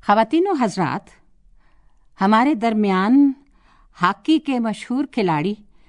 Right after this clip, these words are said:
वसीम शेख मौजूद हैं। इन्होंने इस साल हॉकी के ओलंपिक में सोने का तमगा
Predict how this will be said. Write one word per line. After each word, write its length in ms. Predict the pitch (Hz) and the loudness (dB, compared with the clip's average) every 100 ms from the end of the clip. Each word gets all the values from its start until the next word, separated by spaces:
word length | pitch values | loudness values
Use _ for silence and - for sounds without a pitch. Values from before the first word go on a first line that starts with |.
| _ _ | _ _
वसीम 360 | 180 - 277 269 | -8 0 4 4
शेख 400 | - 254 269 - | 2 0 -2 0
मौजूद 360 | 208 151 123 - | 0 0 -2 -6
हैं। 180 | 143 - _ _ _ _ _ _ _ _ _ _ _ | -12 -14 _ _ _ _ _ _ _ _ _ _ _
इन्होंने 520 | 226 311 359 277 285 262 _ _ | 4 4 6 4 2 -4 _ _
इस 120 | 254 - | -6 -6
साल 460 | - 196 165 196 - _ _ _ _ 220 | -2 0 0 -6 -14 _ _ _ _ -4
हॉकी 340 | 214 220 285 | -4 -4 -6
के 260 | - 240 233 190 | -4 -6 -6 -6
ओलंपिक 460 | 190 180 180 170 | -6 -6 -6 -6
में 200 | 170 160 175 _ _ _ | -4 -4 -6 _ _ _
सोने 480 | - 233 247 294 320 | -6 0 4 6 4
का 180 | 311 233 | 2 -2
तमगा 480 | - 175 175 190 | -4 -8 -6 -8